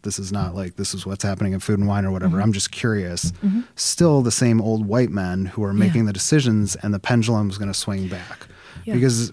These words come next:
Speaker 1: we just had a list come out in Chicago, and I'll be honest, it was predominantly Caucasian and predominantly male. And it's, like, not cool. Like, no,
Speaker 2: Yeah.
Speaker 1: like, you can't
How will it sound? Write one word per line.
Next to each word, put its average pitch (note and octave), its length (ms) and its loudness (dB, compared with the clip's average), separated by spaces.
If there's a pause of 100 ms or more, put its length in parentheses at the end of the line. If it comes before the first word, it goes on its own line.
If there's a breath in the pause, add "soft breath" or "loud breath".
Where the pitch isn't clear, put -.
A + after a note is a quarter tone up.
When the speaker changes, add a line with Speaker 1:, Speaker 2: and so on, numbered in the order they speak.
Speaker 1:
we C3 200 2
just D3+ 180 0
had A2+ 100 2
a G2+ 60 0
list G2+ 320 -2
come G#2+ 120 2
out G#2 160 0
in F#2 60 -6
Chicago, G#2 600 0
and G#2 100 0
I'll G2+ 60 -2
be G2+ 120 0
honest, A#2 540 2 (880 soft breath)
it C#3 120 2
was C#3+ 200 2
predominantly B2 680 4
Caucasian A2+ 640 2
and G2 160 0
predominantly A2 600 2
male. G#2 520 2
And A2 120 -2
it's, - 180 0
like, G#2+ 420 -2
not B2 400 2
cool. C#3 600 -2
Like, G#2+ 380 -2
no, B2+ 500 0
Speaker 2:
Yeah. A2+ 60 -18 (100)
Speaker 1:
like, G#2 280 0 (260)
you A2+ 180 -2
can't C#3+ 360 4